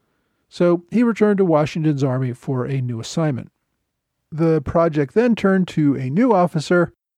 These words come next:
Colonel Tadeusz Kosciuszko, the Polish officer who most recently had been responsible for the American defenses at Saratoga,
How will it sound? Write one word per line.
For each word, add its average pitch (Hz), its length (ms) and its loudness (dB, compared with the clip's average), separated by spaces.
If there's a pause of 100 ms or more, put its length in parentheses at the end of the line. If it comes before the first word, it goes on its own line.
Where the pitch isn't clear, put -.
(240)
Colonel 233 300 2
Tadeusz 165 760 -2
Kosciuszko, - 880 -4 (720)
the 180 80 -6
Polish 226 400 0
officer 156 680 0 (100)
who 151 160 0
most 151 320 -2
recently 180 640 0
had 165 200 -2
been 170 120 0
responsible 151 640 0
for 160 160 -4
the 151 100 0
American 139 380 -2
defenses 135 540 -4
at 127 180 -6
Saratoga, 165 800 -2